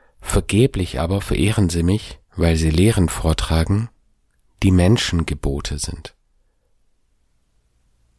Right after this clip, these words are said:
So, dann zeige ich dir noch eine Möglichkeit, wie man diesen Vers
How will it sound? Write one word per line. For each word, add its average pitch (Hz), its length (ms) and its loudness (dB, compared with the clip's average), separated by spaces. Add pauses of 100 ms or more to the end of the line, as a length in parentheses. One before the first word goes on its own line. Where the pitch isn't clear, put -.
(1900)
So, 95 400 0
dann 78 240 -4
zeige 87 160 -4
ich 82 80 -10
dir 80 80 -2
noch 78 180 -2
eine 78 180 0
Möglichkeit, 92 520 -2
wie 95 60 2
man 85 140 0
diesen 82 260 -2
Vers 82 460 -4